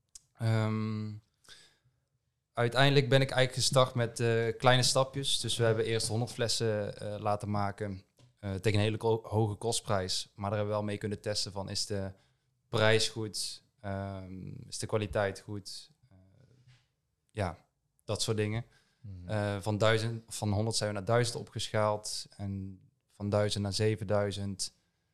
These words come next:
Speaker 1: Weer zevenduizend en nu gaan we naar zestienduizend. Dus eigenlijk stapje voor stapje,
Speaker 2: Ja.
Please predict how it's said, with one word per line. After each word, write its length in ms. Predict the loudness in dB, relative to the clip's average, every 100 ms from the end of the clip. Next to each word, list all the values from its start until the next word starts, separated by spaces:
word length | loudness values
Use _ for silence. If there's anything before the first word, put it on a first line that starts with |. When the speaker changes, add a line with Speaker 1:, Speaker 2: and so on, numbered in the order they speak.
| _ _ _ _ _
Speaker 1:
Weer 260 | 4 4
zevenduizend 600 | 6 4 2 0 -2 -4
en 60 | -6
nu 140 | -6
gaan 120 | -4 -4
we 60 |
naar 100 | -4
zestienduizend. 760 | -4 -4 -2 -2 0 0 -4 -4
Dus 260 | -4 -4 -8 -16 -8 -8 _ _ 6
eigenlijk 400 | 8 8 4 -2
stapje 400 | 4 6 6 6
voor 140 | 0
stapje, 560 | 6 6 6 4 2 2
Speaker 2:
Ja. 220 | 0 0